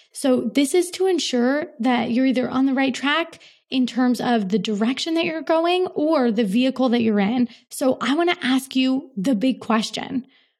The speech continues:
Are you in the boat that is gonna take you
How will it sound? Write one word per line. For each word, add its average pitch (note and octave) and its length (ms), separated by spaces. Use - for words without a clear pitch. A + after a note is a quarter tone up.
Are C4+ 220
you D#4 320
in D#4+ 140
the F4 80
boat A3+ 500
that A#3 140
is A#3+ 120
gonna A#3 220
take B3+ 320
you G#3+ 380